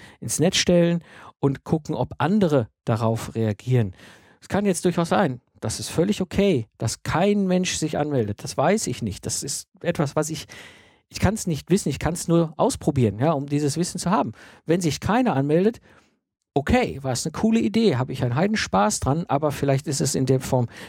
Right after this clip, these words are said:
vielleicht nichts für, für diejenigen, die einen Podcast, äh, erschaffen wollen. Wenn ich das große Glück habe, und das ist natürlich, was ich hoffe, ja, dass sich da viele Leute interessieren und ich natürlich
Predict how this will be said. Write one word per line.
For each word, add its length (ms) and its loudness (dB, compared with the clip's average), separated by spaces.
vielleicht 340 0
nichts 300 -2
für, 240 2
für 340 -6
diejenigen, 920 -2
die 120 0
einen 120 0
Podcast, 480 -2
äh, 80 2
erschaffen 460 0
wollen. 220 0
Wenn 180 2
ich 260 -4
das 160 0
große 260 0
Glück 240 0
habe, 240 0
und 340 -6
das 160 -4
ist 120 -12
natürlich, 400 -8
was 120 -12
ich 80 -4
hoffe, 380 -2
ja, 180 -2
dass 160 -6
sich 140 -12
da 200 -4
viele 280 2
Leute 260 2
interessieren 580 0
und 220 -8
ich 200 -10
natürlich 480 -2